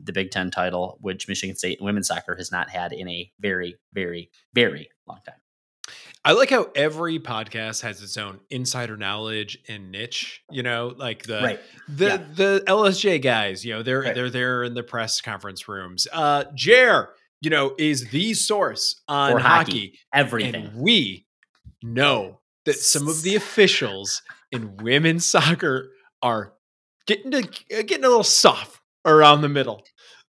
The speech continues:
Speaker 2: And that's, that's the edge that we bring. That's
Speaker 1: Don't
Speaker 2: our
Speaker 1: worry.
Speaker 2: niche
Speaker 1: Don't
Speaker 2: in this
Speaker 1: worry.
Speaker 2: whole thing.
Speaker 1: And that's why they keep listening.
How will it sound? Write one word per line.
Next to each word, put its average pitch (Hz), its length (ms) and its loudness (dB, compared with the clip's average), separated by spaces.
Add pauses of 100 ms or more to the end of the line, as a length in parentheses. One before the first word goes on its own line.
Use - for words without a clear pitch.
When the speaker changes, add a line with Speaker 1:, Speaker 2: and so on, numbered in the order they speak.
Speaker 2:
And 151 100 0
that's, 202 300 8
that's 185 420 8
the 214 180 -4
edge 151 340 4
that 127 280 -8
we 165 220 -4
bring. 120 360 -4 (840)
That's 196 280 10
Speaker 1:
Don't 175 80 10
Speaker 2:
our 185 140 10
Speaker 1:
worry. 123 80 -4
Speaker 2:
niche - 340 -12 (140)
Speaker 1:
Don't 220 140 2
Speaker 2:
in 240 40 -2
this 151 200 4
Speaker 1:
worry. - 0 -
Speaker 2:
whole 120 180 -8
thing. - 200 -18 (300)
Speaker 1:
And 175 200 4
that's 190 360 4
why 170 300 6
they 143 280 4
keep 147 480 -4
listening. 160 840 -4